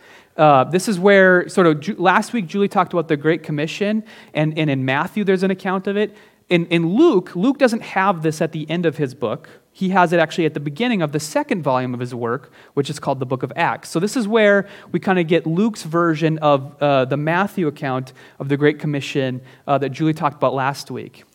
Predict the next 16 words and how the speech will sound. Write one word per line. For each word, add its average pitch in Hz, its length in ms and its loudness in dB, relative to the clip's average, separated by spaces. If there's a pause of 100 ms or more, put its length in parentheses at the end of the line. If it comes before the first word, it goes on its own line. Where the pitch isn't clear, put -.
(140)
Okay, 151 180 2
and 180 140 2
so 185 120 2
in 175 120 2
Acts 220 340 0
one 208 160 2
eight, 151 360 -2 (280)
Jesus 208 400 0
is 208 80 -4
talking 196 420 -2
to - 80 -4
the 190 80 2
disciples, 156 540 -4
and 151 100 -4
he 151 60 -2
says, 156 340 0